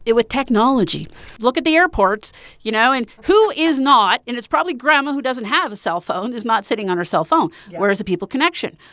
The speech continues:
Speaker 1: right? They don't wanna communicate anymore. They're not listening, right, to the whole process.
Speaker 2: Well, we like that they're listening to podcasts, so we'll say that today. So thank you, everybody, for listening while we're on here.
Speaker 1: And here's where people are taking that time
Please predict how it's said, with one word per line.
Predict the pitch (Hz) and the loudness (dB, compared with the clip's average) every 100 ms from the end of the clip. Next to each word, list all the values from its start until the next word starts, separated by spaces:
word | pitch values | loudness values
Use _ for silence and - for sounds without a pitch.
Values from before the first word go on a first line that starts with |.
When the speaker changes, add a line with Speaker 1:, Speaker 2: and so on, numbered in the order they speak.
| _ | _
Speaker 1:
right? | - 160 269 - | -8 -4 -6 -4
They | 170 | -4
don't | 170 170 | -2 -2
wanna | 185 | -4
communicate | 180 - 233 311 330 226 | -6 -4 0 0 0 0
anymore. | 170 160 139 139 147 - - - | 2 0 -4 -8 -10 -16 -20 -10
They're | - | -2
not | 180 170 185 | 0 2 0
listening, | - 180 180 160 - 165 170 165 165 156 | -4 -6 -6 -6 -6 -6 -8 -10 -18 -16
right, | 160 165 - | -14 -14 -8
to | 143 151 | -6 -6
the | 139 | -8
whole | 151 160 160 | -6 -4 -4
process. | - - - - 165 - 135 - - - - | -6 -14 -10 -6 -6 -4 -4 -6 -8 -12 -6
Speaker 2:
Well, | 202 196 | -2 0
we | 285 | 2
like | 320 - | 2 0
that | 277 | -2
they're | - | -2
listening | 220 226 - 202 | 2 0 0 -4
to | 170 | -4
podcasts, | - 170 170 151 117 131 | 0 0 -2 -8 -8 -8
so | - 165 | -6 -2
we'll | 165 | 0
say | 165 - 180 | -2 -2 -2
that | 175 160 | -2 -2
today. | 170 151 147 | -8 -8 -4
So | - | -2
thank | 185 190 170 | 0 0 0
you, | |
everybody, | 175 156 156 | -2 -2 -6
for | - | -4
listening | 165 160 170 151 | -2 -2 2 2
while | 160 | 2
we're | 147 147 | 2 0
on | 139 | -2
here. | 139 127 175 | -4 -6 -2
Speaker 1:
And | 311 277 233 233 | 0 2 0 -2
here's | 214 311 440 403 247 185 | -2 0 2 0 -2 -4
where | 170 240 359 170 226 | -2 0 2 0 -2
people | - 240 220 | -4 -2 0
are | 190 | 2
taking | 240 214 202 | 0 0 2
that | 160 | 0
time | - 247 285 180 160 208 | 0 2 2 0 -2 -4